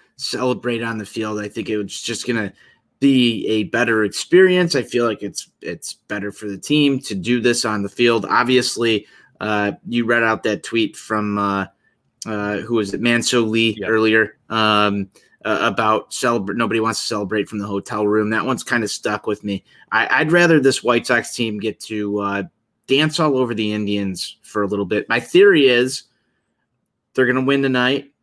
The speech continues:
Speaker 1: We'll see what happens tomorrow, whether or not the White Sox play a baseball game, but then, uh, you're gonna need them to win again,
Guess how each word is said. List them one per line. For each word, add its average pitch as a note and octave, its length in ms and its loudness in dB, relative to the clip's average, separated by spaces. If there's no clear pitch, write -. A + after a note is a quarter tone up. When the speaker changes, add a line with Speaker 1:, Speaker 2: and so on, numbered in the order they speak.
Speaker 1:
We'll G#2+ 120 -8
see C3+ 180 -4
what C3 160 2
happens B2+ 460 -2
tomorrow, B2 320 0
whether A#2+ 180 0
or A#2+ 40 0
not A#2+ 160 -2
the A#2+ 60 -8
White A2+ 280 -6
Sox A#2+ 200 -6
play A#2+ 200 -4
a G#2+ 40 -4
baseball A2 480 -6
game, A2+ 280 -4
but - 140 -10
then, A2+ 300 -4
uh, A2 340 2
you're A#2+ 140 0
gonna C3+ 280 2
need B2+ 300 0
them B2+ 260 0
to B2 140 -6
win A#2+ 400 -4
again, A#2+ 720 0